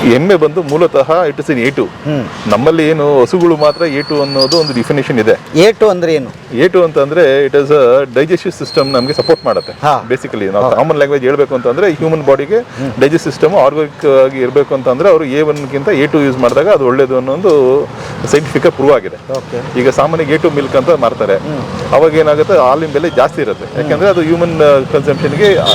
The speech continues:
Speaker 1: ಯೋಗ್ಯವಾದದ್ದು ಅಂತ.
Speaker 2: ಓಕೆ.
Speaker 1: ಅದೇ ರೀತಿ ಈಗ ನಮ್ಮ ಬಫೆಲೋ ಕೂಡ, ಎಮ್ಮೆ ಕೂಡ ಎ ಟು ಅನ್ನೋದು ಪರಿಚಿತ ಆಗಿಲ್ಲ ನಮ್ಮ ಜನಗಳಿಗೆ.
Speaker 2: ಹ್ಮ್, ಹ್ಮ್, ಹ್ಮ್.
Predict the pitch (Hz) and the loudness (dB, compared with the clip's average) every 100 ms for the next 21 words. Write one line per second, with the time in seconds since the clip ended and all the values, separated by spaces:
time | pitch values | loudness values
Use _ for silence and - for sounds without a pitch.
0 | - - - 123 156 147 139 123 117 113 | -4 -6 -2 2 2 2 2 2 0 -4
1 | 104 95 90 - - - - - - - | -4 -2 -2 -4 -6 -4 -4 -2 -2 0
2 | 117 185 160 151 180 123 123 160 160 - | 4 4 2 2 2 2 2 0 -2 0
3 | 131 143 113 135 147 139 127 127 139 175 | 2 4 4 2 0 -2 -2 0 0 0
4 | 180 190 185 196 170 156 113 143 180 170 | 0 0 0 0 0 0 0 -4 -4 -2
5 | 160 156 120 135 160 170 147 135 175 131 | 2 2 2 -2 -2 -2 0 -2 0 0
6 | 127 139 147 156 165 120 120 107 - - | -2 -2 -2 0 2 2 0 -4 -8 -6
7 | 117 107 113 127 113 - - 165 160 147 | -6 -4 -2 0 -2 -4 -6 -4 -4 -4
8 | 131 123 | -4 -4